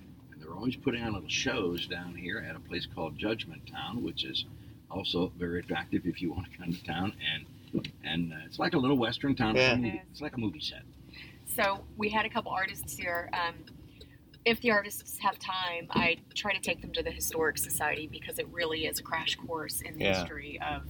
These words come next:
Speaker 2: Oh,
Speaker 3: Fort
Speaker 2: look,
Speaker 3: Smith
Speaker 2: look
Speaker 3: and
Speaker 2: at
Speaker 3: the
Speaker 2: the little
Speaker 3: Indian
Speaker 2: sign.
Speaker 3: relocation. And, um, for a minute they were like, "Is this,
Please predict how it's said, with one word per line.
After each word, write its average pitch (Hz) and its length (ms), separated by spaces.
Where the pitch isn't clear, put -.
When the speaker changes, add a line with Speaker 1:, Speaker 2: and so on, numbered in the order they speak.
Speaker 2:
Oh, 147 220
Speaker 3:
Fort 160 160
Speaker 2:
look, 143 160
Speaker 3:
Smith - 180
Speaker 2:
look 123 80
Speaker 3:
and - 0
Speaker 2:
at - 60
Speaker 3:
the - 60
Speaker 2:
the 165 60
little 110 160
Speaker 3:
Indian 117 200
Speaker 2:
sign. 104 80
Speaker 3:
relocation. - 760
And, 175 340
um, 160 220
for 226 120
a 190 60
minute 190 260
they 175 80
were - 100
like, 160 320
"Is - 160
this, 233 220